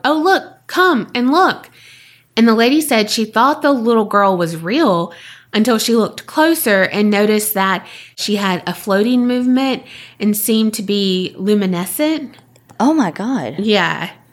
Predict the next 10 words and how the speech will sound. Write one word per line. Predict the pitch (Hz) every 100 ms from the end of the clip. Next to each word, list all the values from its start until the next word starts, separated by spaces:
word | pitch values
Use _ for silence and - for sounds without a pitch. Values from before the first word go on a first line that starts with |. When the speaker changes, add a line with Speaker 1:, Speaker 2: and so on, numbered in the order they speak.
| _ _ - - - -
Speaker 1:
So | - 247 220 208
that | 190 226 226 -
could | 240 240
have | 254 233
been | 202 196 190 190 190 202 - - - _ _ _
the | - 214
mother | 202 196 185
and | 175
the | 170
child. | 165 165 147 143 147